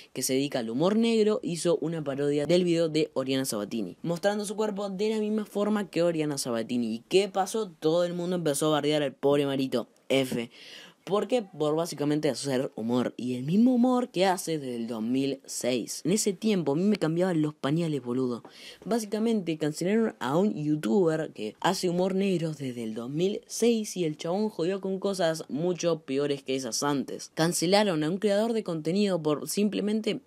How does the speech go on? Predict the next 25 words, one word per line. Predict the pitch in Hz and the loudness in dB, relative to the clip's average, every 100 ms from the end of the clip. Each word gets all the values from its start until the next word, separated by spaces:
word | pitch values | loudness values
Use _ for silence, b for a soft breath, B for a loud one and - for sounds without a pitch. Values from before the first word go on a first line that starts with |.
| _ - | _ -8
hacer | 131 147 190 202 | -4 0 4 4
lo | 202 143 | 4 0
que | 156 | -2
hizo | 147 | -4
siempre. | - 156 135 - - | 0 0 0 -6 -8
Y | - 160 156 | 0 2 2
se | 160 170 | 0 -2
armó | 170 202 214 | -2 -2 -2
el | 170 | -4
rebardo | 147 147 151 160 160 160 147 131 | -6 -2 2 4 2 0 -2 -6
en | 120 | -8
Twitter, | 143 165 156 160 165 - | -2 -2 2 0 0 -4
a | 110 | -4
donde | 127 139 120 | -2 -2 -2
más. | 120 160 170 175 - - | 0 0 0 -4 -14 -8
Incluso | 170 175 214 208 190 | -6 2 2 2 -2
crearon | 185 190 | -2 -2
un | 170 | -4
hashtag | - 180 185 160 170 | 2 2 2 0 0
diciendo | 139 120 147 143 | 0 -2 0 0
Marito | 131 117 139 139 127 123 | 0 0 0 0 2 0
Mogólico | 117 143 143 170 165 156 151 | 0 0 2 2 2 -2 -2
con | - 196 202 | -2 -4 -2
la | |
excusa | 190 - 202 - 185 185 | -4 0 0 0 -2 -4